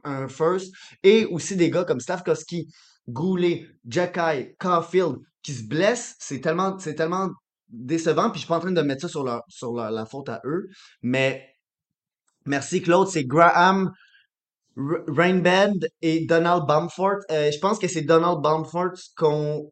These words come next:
qu'on reconnaît souvent parce qu'il est derrière le banc, proche,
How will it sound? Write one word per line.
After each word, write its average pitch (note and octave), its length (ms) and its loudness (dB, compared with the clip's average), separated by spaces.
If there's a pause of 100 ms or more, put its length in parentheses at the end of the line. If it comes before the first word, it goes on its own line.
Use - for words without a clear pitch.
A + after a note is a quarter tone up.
qu'on D3 120 -6
reconnaît D#3+ 300 0
souvent E3+ 280 -4
parce C#3+ 180 -6
qu'il C3+ 100 -6
est B2+ 60 -6
derrière D3+ 280 4
le D3 120 0
banc, D3+ 420 -2
proche, D#3+ 440 0